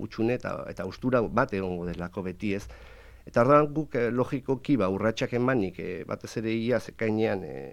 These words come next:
Biarritzen egindako ekitaldian ere, aipatu genuen, ba, mundutik Euskal Herrira etortzeko deliberoa hartua genuela, eta Euskal Herrian ginela. Eta Euskal Herrian egonik gure asmoa zela etxera egote-,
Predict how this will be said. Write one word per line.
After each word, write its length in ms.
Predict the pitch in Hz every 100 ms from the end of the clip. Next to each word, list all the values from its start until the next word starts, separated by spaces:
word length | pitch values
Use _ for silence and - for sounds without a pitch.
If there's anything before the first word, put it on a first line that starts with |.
| -
Biarritzen 500 | 98 98 92 - 92
egindako 360 | 98 101 95 90
ekitaldian 480 | 92 98 101 98
ere, 200 | 101 110 - - - - - -
aipatu 320 | 104 - - 104
genuen, 320 | 104 117 87
ba, 80 | 95
mundutik 540 | 104 117 127 139 - - - - - -
Euskal 300 | 110 131 113
Herrira 260 | 104 107 107
etortzeko 460 | 110 - 107 113
deliberoa 500 | 101 95 92 95 101
hartua 300 | 90 - 104
genuela, 480 | 92 87 90 117 120 -
eta 220 | - -
Euskal 240 | 78 - 92
Herrian 300 | - 110 117
ginela. 380 | 87 107 110 - - - -
Eta 280 | 90 -
Euskal 260 | - - 101
Herrian 300 | 104 104 95
egonik 320 | 92 110 143
gure 240 | - 87 87
asmoa 300 | 98 104 107
zela 260 | - 160 95
etxera 320 | - 131 101
egote-, 420 | 92 90 - -